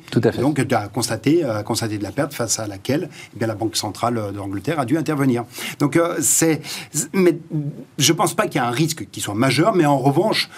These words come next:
Speaker 2: pour moi, le thème de deux mille vingt-trois, ça va vraiment être le thème de la liquidité.
Speaker 1: Mm.
Speaker 2: Parce que la liquidité, dans s-, toutes ses dimensions, c'est quand même sacrément resserré en deux mille vingt-deux,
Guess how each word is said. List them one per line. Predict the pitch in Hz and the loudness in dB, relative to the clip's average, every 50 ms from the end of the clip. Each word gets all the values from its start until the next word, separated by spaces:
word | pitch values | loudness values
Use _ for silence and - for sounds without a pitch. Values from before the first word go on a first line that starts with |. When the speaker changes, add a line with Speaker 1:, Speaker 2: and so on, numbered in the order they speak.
| - - - - | -18 -18 -10 0
Speaker 2:
pour | - 147 | 2 4
moi, | 156 202 226 220 | 4 4 4 4
le | 185 151 131 139 131 123 | 2 2 4 4 2 2
thème | 127 - 185 190 180 156 | 2 2 2 2 4 2
de | 117 107 113 | 0 0 -2
deux | 110 104 139 | 0 2 2
mille | 139 143 131 | 4 4 4
vingt-trois, | 135 127 120 - - 180 214 | 2 0 -2 0 0 -2 -2
ça | 214 156 143 - 131 | 0 -4 -6 -6 -2
va | 120 127 120 | 0 0 0
vraiment | 113 - 160 185 180 185 | 0 0 2 2 2 2
être | 214 - | 2 0
le | 165 151 | 0 0
thème | - 185 190 | 0 -2 0
de | 185 170 | 0 2
la | 160 | 2
liquidité. | 156 151 151 151 170 156 160 160 156 135 120 | 0 0 0 0 0 0 0 0 0 0 -2
Speaker 1:
Mm. | 120 123 127 - - - - - - - | -2 -4 -8 -10 -12 -16 -16 -18 -8 -4
Speaker 2:
Parce | - 131 - - 151 | -2 0 2 4 4
que | 143 139 170 | 4 4 4
la | 175 165 151 | 4 4 2
liquidité, | 139 131 120 - 147 131 139 135 135 139 139 139 135 - - - - - - - | 0 -2 -2 -2 0 0 0 2 4 4 4 4 4 0 -4 -10 -18 -20 -12 -6
dans | 160 135 139 127 | 0 2 2 2
s-, | - - - - _ | 2 -2 -8 -12 _
toutes | - 254 262 262 - | 2 4 4 4 2
ses | 208 | 2
dimensions, | 165 180 175 175 165 156 - - 175 170 160 | 4 6 6 4 4 2 2 2 4 4 4
c'est | 151 160 - - 135 | 2 -2 -2 -2 0
quand | 127 143 | 2 2
même | 131 127 | 0 2
sacrément | 120 - - - 208 202 - 196 202 190 175 | 2 2 2 2 0 0 0 2 4 4 4
resserré | 143 147 139 - - 127 131 | 4 2 2 2 0 2 2
en | 123 120 | 2 2
deux | 113 117 | 2 2
mille | 117 110 | 0 0
vingt-deux, | 104 117 113 107 110 135 - | 0 0 0 2 2 2 2